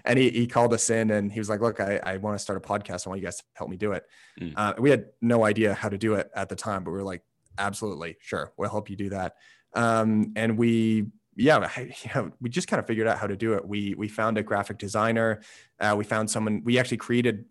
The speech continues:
Speaker 1: uh, the jingle in-house ourselves. We helped book the initial guests and, and we launched it. Um, and I think the sponsor that we sold on that, that first sponsorship, that was almost as much as we'd made from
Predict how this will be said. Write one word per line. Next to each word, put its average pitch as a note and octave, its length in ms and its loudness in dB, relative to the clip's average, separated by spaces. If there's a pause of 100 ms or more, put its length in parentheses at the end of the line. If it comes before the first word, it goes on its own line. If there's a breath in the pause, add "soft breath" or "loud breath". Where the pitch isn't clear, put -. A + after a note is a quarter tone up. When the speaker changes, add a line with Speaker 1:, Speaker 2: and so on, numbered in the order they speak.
Speaker 1:
uh, G2+ 160 0
the F#2+ 140 -8
jingle G#2+ 480 -2
in-house G#2 400 -4
ourselves. A2 640 0
We G#2 100 -6
helped G#2 220 -2
book G#2+ 180 -2
the G#2+ 60 -6
initial G2+ 300 -6
guests A2 400 0
and, G2 180 -4 (560 loud breath)
and A#2 140 -2
we A#2 80 2
launched C3 400 2
it. A2 340 -2
Um, A2 520 -2 (800)
and A#2 420 -2 (240)
I - 60 -4
think D#3 160 -2
the A#2+ 80 -6
sponsor B2 520 0
that G#2+ 160 0
we G2+ 80 -6
sold A2+ 380 0
on G#2 140 -2
that, G2+ 300 -6
that G2+ 200 -8
first A#2 200 -4
sponsorship, G#2+ 680 -4 (460 soft breath)
that A2+ 80 2
was A2+ 140 0
almost A#2+ 320 0
as G#2+ 100 -2
much A2+ 200 0
as - 60 -8
we'd A2 160 -2
made G#2 360 -2
from G2+ 240 -6